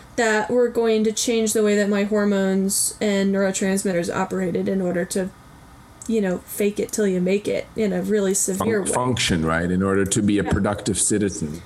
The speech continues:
Speaker 2: You know, it's
Speaker 1: Quote,
Speaker 2: interesting
Speaker 1: unquote.
Speaker 2: because, quote unquote, right?
Speaker 1: <laughs>
Speaker 2: Um,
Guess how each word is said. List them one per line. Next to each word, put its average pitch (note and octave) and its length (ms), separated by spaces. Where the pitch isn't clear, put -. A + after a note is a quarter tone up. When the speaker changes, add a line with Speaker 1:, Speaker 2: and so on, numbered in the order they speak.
Speaker 2:
You D#3 100
know, A3 140
it's A3+ 160
Speaker 1:
Quote, G3+ 120
Speaker 2:
interesting G3 340
Speaker 1:
unquote. A2+ 180
Speaker 2:
because, A2+ 500
quote B2+ 200
unquote, A2+ 540
right? A2+ 240
Speaker 1:
<laughs> D4 60
Speaker 2:
Um, G#2+ 400